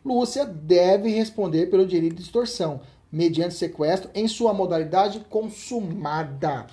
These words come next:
A partir do momento que ele, ela reteve a, o direito de ir e vir do cidadão, ela cometeu o crime de extorsão mediante sequestro, tá?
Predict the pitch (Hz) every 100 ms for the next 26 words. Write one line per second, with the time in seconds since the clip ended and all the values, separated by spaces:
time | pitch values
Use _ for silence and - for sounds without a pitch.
0 | - - - 156 - 160 - 311 320 214
1 | 208 208 196 185 160 170 135 214 - -
2 | 185 233 202 143 127 127 - _ - 147
3 | 156 165 160 180 185 160 156 233 254 156
4 | 165 160 170 156 143 147 220 220 185 185
5 | 180 160 185 220 170 - - _ 160 160
6 | - 185 208 233 151 151 165 196 - -
7 | - _ _ _ _ - - _ - -
8 | - 175 170 185 - - 180 226 196 190
9 | 160 170 180 214 - 151 151 - - _
10 | _ _ _ _ - 156